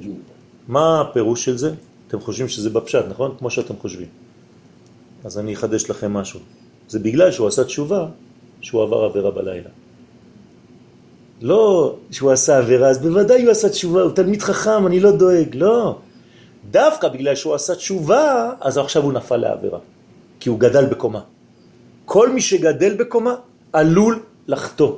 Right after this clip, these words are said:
Speaker 2: תדעו לכם, כשאתם יוצאים משיעור גדול עם החלטה גדולה, כל השטויות תעשו אותם בדיוק אחרי.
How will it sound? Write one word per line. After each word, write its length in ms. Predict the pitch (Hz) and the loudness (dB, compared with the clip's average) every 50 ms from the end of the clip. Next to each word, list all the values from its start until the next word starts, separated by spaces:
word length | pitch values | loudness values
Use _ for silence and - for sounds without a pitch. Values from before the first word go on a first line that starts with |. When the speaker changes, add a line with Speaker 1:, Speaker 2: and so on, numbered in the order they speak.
| - | -6
Speaker 2:
תדעו 240 | - - - - - | -6 -4 -2 2 2
לכם, 220 | 202 - - 123 92 - - _ - _ - - - | 2 2 0 -6 -8 -10 -16 _ -20 _ -20 -16 -4
כשאתם 320 | - 156 131 143 156 156 | -4 -2 0 2 2 4
יוצאים 680 | 165 165 156 160 - - 226 226 208 175 135 123 139 165 | 4 4 4 2 -2 -2 0 0 0 0 0 0 0 0
משיעור 640 | 151 - - - 160 175 190 202 196 170 151 123 | 0 0 -2 -2 0 2 4 4 4 2 2 2
גדול 760 | - 156 143 120 - - - 185 180 170 160 143 123 107 - - _ _ _ _ | 4 4 4 2 0 2 4 6 6 6 4 2 0 -2 -6 -14 _ _ _ _
עם 140 | 143 143 151 | -6 -4 -4
החלטה 500 | 156 - - 147 135 123 - - 196 214 | -4 -4 0 -2 -2 -2 0 2 2 2
גדולה, 340 | 214 214 247 262 277 294 302 302 - - _ _ _ _ _ _ _ _ _ _ - | 2 2 2 4 4 4 2 0 -6 -14 _ _ _ _ _ _ _ _ _ _ -8
כל 300 | - - 254 277 294 302 | 0 4 4 6 6 4
השטויות 480 | 262 - - - 254 240 269 277 277 | 4 2 -2 -4 -4 -2 -2 -2 0
תעשו 240 | 254 214 190 - 202 | 0 -2 -2 -2 -4
אותם 160 | 202 202 185 | -4 -4 -4
בדיוק 240 | 175 156 170 - - | -4 -6 -8 -10 -10
אחרי. 180 | - - 110 | -12 -14 -18